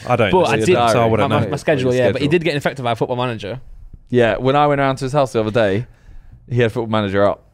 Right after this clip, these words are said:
Speaker 2: That's not
Speaker 3: You were mid-game.
Speaker 2: No, I wasn't. It was
Speaker 1: Why
Speaker 2: the
Speaker 1: would you be
Speaker 2: eighty-seventh minute,
Speaker 1: doing that?
Speaker 2: actually.
Speaker 3: That's still mid-game.
Speaker 2: And I had it paused because we had the call about the podcast. I had, I took the call about the podcast. That's why, I, the game wasn't on. It just, it just paused for ages,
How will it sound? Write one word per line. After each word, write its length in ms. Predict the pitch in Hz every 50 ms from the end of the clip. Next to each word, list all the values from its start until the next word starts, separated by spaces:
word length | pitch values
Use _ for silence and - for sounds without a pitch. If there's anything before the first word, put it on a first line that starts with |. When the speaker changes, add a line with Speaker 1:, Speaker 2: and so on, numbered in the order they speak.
| _ _ -
Speaker 2:
That's 220 | 240 240 240 240
not 300 | 262 294 294 233 - -
Speaker 3:
You 120 | 120 120
were 80 | 117 113
mid-game. 580 | 117 120 107 104 107 117 110 104 95 90 87 - _ _ _ _ _ _ _ _ _ _ -
Speaker 2:
No, 180 | 202 220 233 226
I 60 | 185
wasn't. 300 | 170 156 143 143 139 139
It 60 | 160
was 60 | 156 -
Speaker 1:
Why 40 | -
Speaker 2:
the 80 | -
Speaker 1:
would 100 | - 101
you 80 | 202 175
be 60 | 156
Speaker 2:
eighty-seventh 60 | - -
minute, 120 | - 156
Speaker 1:
doing 80 | 127 120
that? 80 | 117 110
Speaker 2:
actually. 260 | 110 113 113 110 131
Speaker 3:
That's 140 | 143 110 -
still 160 | - - 110
mid-game. 320 | 104 101 87 92 104 90 -
Speaker 2:
And 80 | 180
I 40 | 180
had 100 | 220 240
it 100 | 208 156 -
paused 420 | - 240 233 196 156 135 127 -
because 120 | 147 147 160
we 40 |
had 60 | 175 151
the 100 | 156 - _ _ _ -
call 240 | - - 208 202
about 180 | 180 170 160 147
the 60 | -
podcast. 480 | 202 190 180 - 117 107 110 - - -
I 60 | 123
had, 140 | 165 170 -
I 40 | -
took 120 | - 175 -
the 60 | 156
call 240 | - - 202 190 185
about 120 | 160 165 143
the 60 | 143
podcast. 520 | 185 180 - - 117 110 113 - - - _ _ - _ _ _ _ -
That's 160 | - 156 -
why, 160 | - 165 160 -
I, 160 | - 156 156
the 120 | 151 139 131
game 180 | 143 180 202
wasn't 180 | 190 160 156 -
on. 220 | 170 170 127 113
It 40 | 123
just, 160 | 139 135 - -
it 100 | 147 139
just 140 | 151 143
paused 320 | - - 180 175 143 123 -
for 100 | - 143
ages, 240 | 165 165 143 123